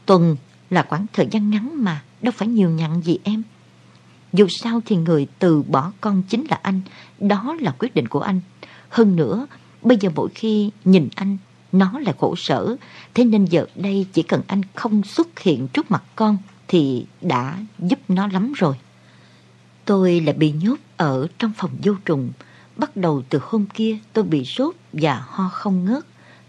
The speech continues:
Tôi đã bị cảm cúm bởi vì cách đây mấy hôm mẹ nói rằng phòng bệnh nóng quá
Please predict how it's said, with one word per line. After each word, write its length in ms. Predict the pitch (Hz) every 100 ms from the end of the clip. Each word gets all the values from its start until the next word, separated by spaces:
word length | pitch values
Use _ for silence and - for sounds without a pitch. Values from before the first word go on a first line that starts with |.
| _
Tôi 360 | 190 175 170 160
đã 100 | 165
bị 160 | 175 131
cảm 300 | - 127 139 -
cúm 280 | 196 262 349 _
bởi 180 | - 170 170
vì 80 |
cách 300 | 127 233 -
đây 140 | 202 190
mấy 220 | 185 226
hôm 260 | 208 202 180 170 -
mẹ 200 | 170 131
nói 220 | 156 214 -
rằng 220 | 156 127 - - - -
phòng 240 | 196 156 143
bệnh 300 | 143 143 165
nóng 180 | 202 240
quá 300 | - 208 285